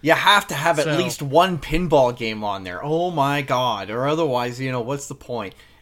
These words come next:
Speaker 1: And you also have to have at least one gacha game. That's why Pokemon Go's on my list as well. But I mean, like, it, w-, what is there to say about Pokemon Go? We know, we know what it's
Speaker 2: My,
Speaker 1: about.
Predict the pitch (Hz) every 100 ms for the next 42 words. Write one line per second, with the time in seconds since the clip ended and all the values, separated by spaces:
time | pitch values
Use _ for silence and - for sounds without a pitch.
0 | 127 147 170 - 131 143 131 123 127 113
1 | 123 143 135 - _ 95 123 135 110 101
2 | 131 127 - 92 90 131 - _ _ 127
3 | - 139 160 151 151 139 151 185 101 90
4 | 95 117 - 98 127 151 - - - _
5 | _ - - - 120 120 120 117 113 -
6 | - - - - _ 123 120 120 95 120
7 | 123 127 131 135 131 127 117 - 143 120
8 | 113 135 135 117 107 123 139 98 120 160
9 | 160 123 165 196 180 127 143 151 185 196
10 | 185 165 156